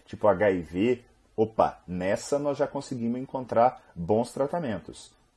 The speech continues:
Mas pra doença aguda, a gente continua sendo pífio. Normalmente o, o, o que a gente faz é suporte e deixa o tempo fazer, tomar conta do resto. É o que tá acontecendo na maioria das vezes com a covid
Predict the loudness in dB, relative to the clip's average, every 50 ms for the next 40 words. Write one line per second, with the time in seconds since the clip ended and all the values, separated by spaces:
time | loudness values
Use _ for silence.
0 | _ _ _ _ -8 -8 -8 -8 -10 -4 0 2 2 2 2 0 -2 -2 -4 -4
1 | -6 -6 -2 -2 0 0 0 0 0 0 0 0 -2 -4 -4 -6 _ _ _ _
2 | _ _ _ -8 -8 -6 -6 -6 -8 -8 -14 _ _ _ _ -2 0 0 0 0
3 | -4 -6 -4 -4 -6 -6 -4 -4 -4 -4 -4 _ _ -6 -6 -6 -6 -8 -10 -10
4 | -10 -10 _ _ _ _ _ _ _ _ -8 -4 -4 -2 -2 -4 -2 0 0 0
5 | 0 -2 -8 -8 -8 -8 -8 -12 -10 -8 -6 -6 -6 -6 -6 -2 0 2 2 2
6 | 2 2 2 0 0 0 -4 _ _ _ _ _ -18 -14 -6 -2 -2 2 6 8
7 | 10 10 10 8 4 -8 -4 -4 -4 -4 -6 _ _ _ _ -6 -4 -2 0 2
8 | 0 0 0 -4 -8 -10 -8 _ -4 -2 -2 -2 -4 -6 -8 -4 -2 -2 -2 0
9 | 0 0 0 0 -2 -4 -4 -4 -4 -4 -6 -8 -8 -8 -8 -8 -6 -4 -2 -2
10 | -4 -4 -10 -16 -20 -20 _ _ _ _ _ _ -20 _ _ _ 2 2 2 2
11 | 2 -2 0 2 2 2 2 2 -2 -6 -4 -6 -6 -6 -6 -4 -4 -4 -4 -4
12 | -6 -8 -6 -2 -2 0 0 0 0 2 2 2 2 0 -2 -2 -4 -4 -6 -6
13 | -4 -4 -4 -6 -6 -8 -12